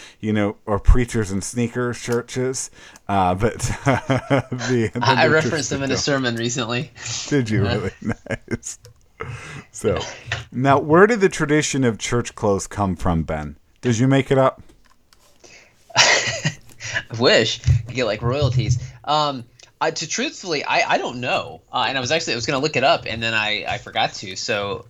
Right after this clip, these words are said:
Speaker 2: but I'm sure that, that you do know. Uh, I mean, does it have to do with, like, the priest wearing the vestments and stuff like that, or, uh, wh-, where does it come from?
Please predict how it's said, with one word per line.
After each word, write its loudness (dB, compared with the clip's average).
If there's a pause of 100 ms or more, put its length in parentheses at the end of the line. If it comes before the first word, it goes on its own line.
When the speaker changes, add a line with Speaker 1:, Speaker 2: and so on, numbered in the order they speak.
Speaker 2:
but 0
I'm 4
sure -2
that, -2
that -8
you -8
do -2
know. -8 (320)
Uh, 4
I 0
mean, -2
does 2
it 2
have 0
to -6
do -4
with, -2
like, -6
the -14
priest -6
wearing 0
the -2
vestments 0
and -8
stuff -2
like -6
that, 0
or, 0
uh, 2 (160)
wh-, -10
where -2
does -4
it 0
come -6
from? -6